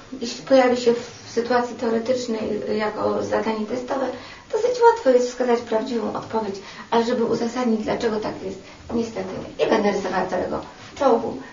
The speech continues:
Narysujemy sobie tylko gąsienicę. Też niezbyt ładnie mi to wyszło. Jak pantofelek. No, mamy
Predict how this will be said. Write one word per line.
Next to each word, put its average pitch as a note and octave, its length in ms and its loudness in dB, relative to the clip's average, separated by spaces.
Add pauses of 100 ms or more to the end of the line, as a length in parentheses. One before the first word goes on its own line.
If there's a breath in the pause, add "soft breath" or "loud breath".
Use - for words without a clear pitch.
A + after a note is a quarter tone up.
(140)
Narysujemy A#3 480 0
sobie G#3+ 160 0
tylko G#3 260 -2
gąsienicę. A3+ 880 -2 (580)
Też - 260 -16
niezbyt - 460 -12
ładnie - 280 -8
mi F#2 160 -6
to F#3 100 -6
wyszło. - 460 -8 (1300)
Jak - 200 -18 (100)
pantofelek. - 720 -8 (2500)
No, G#3+ 280 -6 (200)
mamy F#3+ 260 -6